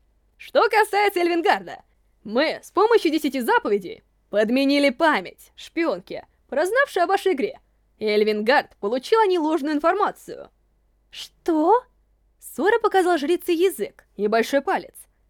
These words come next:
а затем огорошил ее еще раз. "Так что, когда они бросят вам вызов, всыпьте им по первое число.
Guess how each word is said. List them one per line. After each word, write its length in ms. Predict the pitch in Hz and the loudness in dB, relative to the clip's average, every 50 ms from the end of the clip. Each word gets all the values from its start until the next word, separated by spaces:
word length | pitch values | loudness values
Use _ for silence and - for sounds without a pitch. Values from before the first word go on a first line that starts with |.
| _ _ _ | _ _ _
а 140 | - 190 202 | -6 -2 -2
затем 300 | 220 247 - 427 480 466 | -2 0 2 2 2 2
огорошил 340 | 370 311 339 370 - - 359 | 2 2 0 0 0 -2 -2
ее 220 | 302 320 330 370 | 0 0 2 0
еще 260 | 359 - - - 381 | 0 0 0 -2 -2
раз. 320 | - - - - - _ _ _ _ _ _ _ _ _ _ _ | -2 -4 -8 -14 -20 _ _ _ _ _ _ _ _ _ _ _
"Так 320 | 185 196 220 277 349 - | -2 2 2 2 2 2
что, 300 | - - 427 415 427 403 - _ _ _ _ | 0 -2 0 0 0 0 -2 _ _ _ _
когда 240 | 285 294 349 466 539 523 | -6 -4 -2 -2 0 0
они 120 | 440 381 | 0 -2
бросят 320 | 294 349 392 381 349 - | -2 -2 -2 -2 -4 -6
вам 260 | 254 262 330 294 277 254 | -2 -2 -2 -2 0 0
вызов, 340 | 453 494 381 233 196 - - _ _ _ _ _ | 0 0 0 -2 -6 -12 -14 _ _ _ _ _
всыпьте 460 | _ - - 427 480 508 - - 415 427 | _ -6 0 0 0 0 2 0 0 2
им 80 | 381 | 4
по 120 | - 240 214 | 2 2 4
первое 300 | - 269 302 302 302 247 | 4 2 2 2 0 -4
число. 400 | - 311 - 311 208 - - | -6 -8 -8 -10 -12 -12 -14